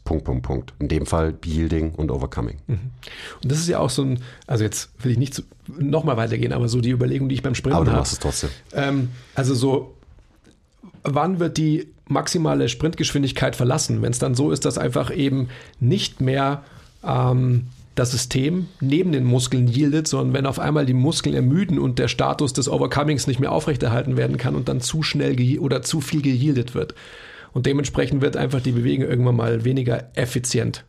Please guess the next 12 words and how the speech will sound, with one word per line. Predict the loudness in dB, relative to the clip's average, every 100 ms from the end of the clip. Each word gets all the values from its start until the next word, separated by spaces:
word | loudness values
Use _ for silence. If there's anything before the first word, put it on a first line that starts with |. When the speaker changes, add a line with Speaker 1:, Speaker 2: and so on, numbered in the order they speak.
| -20 -10
Speaker 2:
Und | -6
dementsprechend | 0 0 0 -2 -2 -2
nimmt | -2 -2
man | 0 0
an | 0
der |
Geschwindigkeit | -2 -2 -2 -2 -4
ab. | -6 -10 -20 _ _ _ -20 -20 _ _ _ _ _ _ _ -20 -20 _ _ _ _ _ _ -20 -20 _ -20 -20 _ _ _ -20 _
Speaker 1:
Das | -12
ist | -4
ziemlich | -2 -2
spannend, | 0 -2 -2